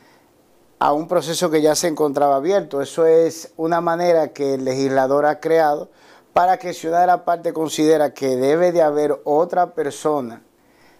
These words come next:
en ese litigio para plantear cualquier cosa, cualquier observación ante los tribunales de la República,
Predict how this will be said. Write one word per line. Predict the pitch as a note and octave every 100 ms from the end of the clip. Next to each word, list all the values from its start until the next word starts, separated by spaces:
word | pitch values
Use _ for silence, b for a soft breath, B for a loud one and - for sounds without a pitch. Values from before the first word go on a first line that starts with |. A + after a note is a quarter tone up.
| b _ _ _ -
en | D#3 D#3 D#3
ese | F3+ F3+ G3 F3+
litigio | D#3 E3 E3 C3+ C3+
para | B2 C#3 C3 C3+
plantear | B2+ A#2+ C#3 E3 E3+
cualquier | E3 C3+ D#3 E3
cosa, | E3 E3 D#3
cualquier | C3+ B2+ C#3+
observación | D3 E3+ D#3 C#3 D3 C#3+ C#3 -
ante | C#3 C3
los | C3+ B2+
tribunales | B2+ B2 B2+ C3
de | C#3
la | D3+
República, | F#3+ G3 F3+ E3+ F3+